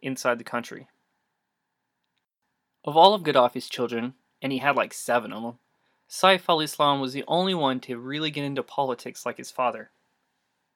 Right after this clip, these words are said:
He got his start in the nineties, but really found his stride during the post nine eleven period. In the mid-two thousands, he headed up a committee to draft up an honest-to-God constitution for Libya.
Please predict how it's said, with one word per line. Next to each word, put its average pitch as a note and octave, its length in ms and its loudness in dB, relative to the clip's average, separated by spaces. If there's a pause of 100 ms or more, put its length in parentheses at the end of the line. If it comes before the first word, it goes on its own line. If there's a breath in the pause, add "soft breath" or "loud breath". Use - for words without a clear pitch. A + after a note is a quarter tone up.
(760)
He E3 120 -2
got G#3+ 140 8
his G#3+ 100 0
start E3 240 6
in D3+ 80 0
the C#3 80 0
nineties, C3+ 420 0
but C3 160 -8
really F3+ 340 0
found C#3+ 280 0
his B2+ 180 -6
stride A#2 380 -2
during B2+ 180 -4
the B2 80 -6
post - 380 -4
nine A#2+ 180 -4
eleven A2+ 320 -8
period. A2+ 420 -12 (1400)
In C#3 100 -6
the C#3 60 -2
mid-two C3+ 320 -2
thousands, B2+ 480 0
he D3 140 -8
headed C#3 300 0
up C3 120 2
a C3+ 100 -2
committee D3 400 -4
to B2+ 120 -6
draft C3+ 400 4
up C3 160 2
an C3 160 -8
honest-to-God A#2+ 800 -2
constitution A#2+ 760 -10
for C3+ 180 -8
Libya. C#3 360 -6